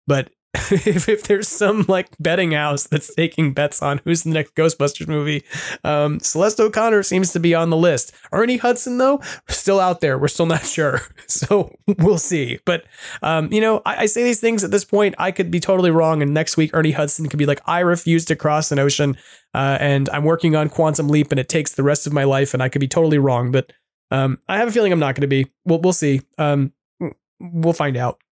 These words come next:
And finally, in Ghostbusters, pr-, like, primary filming news,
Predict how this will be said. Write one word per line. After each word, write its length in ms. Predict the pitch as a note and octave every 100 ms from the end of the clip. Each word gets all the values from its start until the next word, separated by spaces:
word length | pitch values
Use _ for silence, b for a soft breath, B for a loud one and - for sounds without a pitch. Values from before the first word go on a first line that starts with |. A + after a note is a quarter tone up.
| _ _ _ _ _ _ _ _ -
And 120 | F3
finally, 580 | A#3 C#4+ C#4 B3 A3 -
in 180 | G#3 G3
Ghostbusters, 640 | G3+ A#3+ B3 A#3+ A#3 F3+ - -
pr-, 120 | G3 F3
like, 200 | F#3+ E3
primary 420 | - G#3 G#3+ F3
filming 420 | E3 G#3+ G#3 E3+ C#3+
news, 380 | B2 B2 B2+